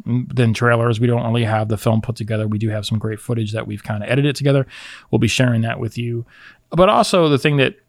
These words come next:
um, I want you guys to remember is keep commenting, um,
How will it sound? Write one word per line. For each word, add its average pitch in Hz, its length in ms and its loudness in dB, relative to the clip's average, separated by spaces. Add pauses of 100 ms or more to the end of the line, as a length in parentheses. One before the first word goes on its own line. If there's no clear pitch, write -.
(120)
um, 127 260 2
I 131 60 -2
want 139 220 2
you - 80 0
guys 123 120 4
to 117 40 0
remember 120 300 2
is 120 140 0
keep 170 180 0
commenting, 135 580 2 (220)
um, 117 580 -2